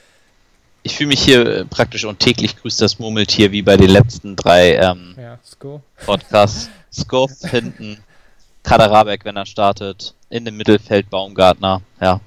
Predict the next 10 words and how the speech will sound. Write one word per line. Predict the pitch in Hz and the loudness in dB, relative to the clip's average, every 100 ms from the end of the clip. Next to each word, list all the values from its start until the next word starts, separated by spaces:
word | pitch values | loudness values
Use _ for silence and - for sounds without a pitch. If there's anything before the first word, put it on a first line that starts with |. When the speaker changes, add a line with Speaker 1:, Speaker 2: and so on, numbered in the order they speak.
| - | -10
Speaker 1:
es | 107 - | -8 -2
ist | - | 0
halt | 90 90 | 2 2
einfach | - 90 90 | 2 0 -6
so | - 90 90 | -10 -12 -12
simpel | 95 101 104 104 92 | -8 -8 -4 -2 -2
und | 90 90 | -4 -6
so | - 85 87 90 _ _ _ _ _ _ _ | -6 -6 -6 -10 _ _ _ _ _ _ _
banal. | 90 90 90 92 92 98 101 | 2 4 6 6 4 0 -2
Also, | 98 95 95 92 | 0 2 -2 -10